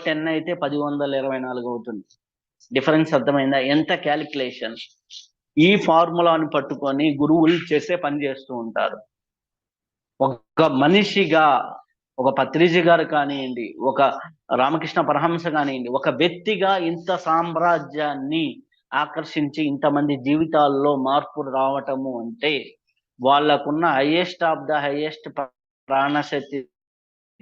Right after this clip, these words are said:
మీకు అర్థమైందా పాయింట్? ఏంటంటే సింపుల్, వాళ్ళల్లో ఎంత ప్రాణశక్తి ఉంటే ఆ ప్రాణశక్తి తాలూకు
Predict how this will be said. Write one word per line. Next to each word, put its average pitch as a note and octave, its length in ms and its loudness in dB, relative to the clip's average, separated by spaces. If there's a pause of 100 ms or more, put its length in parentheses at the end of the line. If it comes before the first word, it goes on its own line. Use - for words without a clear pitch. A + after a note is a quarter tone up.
(1800)
మీకు C3 160 2
అర్థమైందా D3 480 0
పాయింట్? D3 440 -6 (520)
ఏంటంటే E3+ 460 2
సింపుల్, F#3 560 -4 (220)
వాళ్ళల్లో E3 420 0
ఎంత F3 380 -2
ప్రాణశక్తి G3 840 -2
ఉంటే D3+ 800 0 (640)
ఆ D3 180 2
ప్రాణశక్తి F3+ 800 -4
తాలూకు D#3+ 1000 -2